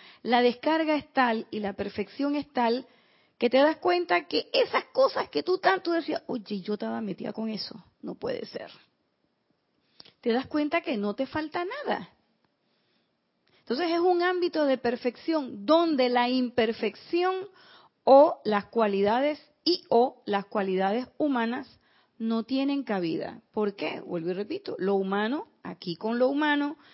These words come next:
y en la octava de los maestros ascendidos, lo que es menester o lo que, eh, vibra con la octava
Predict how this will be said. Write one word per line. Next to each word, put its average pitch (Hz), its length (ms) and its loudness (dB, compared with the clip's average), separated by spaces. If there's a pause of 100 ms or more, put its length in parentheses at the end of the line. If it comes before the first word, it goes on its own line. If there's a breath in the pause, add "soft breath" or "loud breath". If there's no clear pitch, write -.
(360 loud breath)
y 349 540 6 (1160)
en 220 200 0
la 202 100 4
octava 240 360 2
de 269 80 4
los 277 140 0
maestros 277 380 0
ascendidos, 269 680 2 (100)
lo 220 260 2
que 202 300 2
es 196 80 -2
menester 214 720 -2 (100)
o 202 280 2
lo 196 200 2
que, 180 240 -6
eh, 170 140 -4
vibra 285 520 -4 (140)
con 185 220 -4
la 170 120 -2
octava 220 540 -2